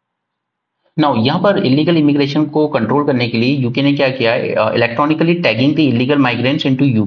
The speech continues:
K as part of government's expanded detention plan is among the range of options। जीपीएस tracker will be deployed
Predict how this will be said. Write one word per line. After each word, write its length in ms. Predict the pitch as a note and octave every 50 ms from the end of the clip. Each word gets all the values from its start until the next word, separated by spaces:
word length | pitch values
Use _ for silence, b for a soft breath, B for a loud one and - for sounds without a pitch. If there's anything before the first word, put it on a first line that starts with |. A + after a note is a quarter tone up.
| G2+
K 160 | A2 C3+ D#3+ - - -
as 140 | B2 C3+ C#3 - -
part 180 | C3 A#2+ B2 B2
of 80 | C#3+ C#3 A#2+ A#2+
government's 340 | A#2+ A#2 A#2+ C3 D3 D#3+
expanded 560 | D3 A#2 - - - A#2 A2+ A2 A2+ A#2 D3 C#3+
detention 400 | C3 A#2+ A2+ A#2+ A#2 A#2 A#2 C3 B2+ B2
plan 160 | - A#2+ A#2
is 160 | A#2+ C3 B2+
among 220 | C#3 A2+ A2 A2+ A2+
the 120 | B2+ C#3
range 200 | B2+ G#2+ G#2 G2+
of 80 | B2+ C#3 -
options। 320 | A2 - - - - F2 F2+ - _ _ _ _ _ _ _ _ _ _ _ -
जीपीएस 380 | A2+ B2 B2+ C3 D#3+ F3 F3 F3
tracker 280 | E3+ C#3+ C#3 C#3+ E3 D#3+
will 240 | D3 C#3+ C3+ C3
be 100 | C#3+ C#3+
deployed 440 | C#3+ C3 - - A2+ A#2+ A#2+ C3 D#3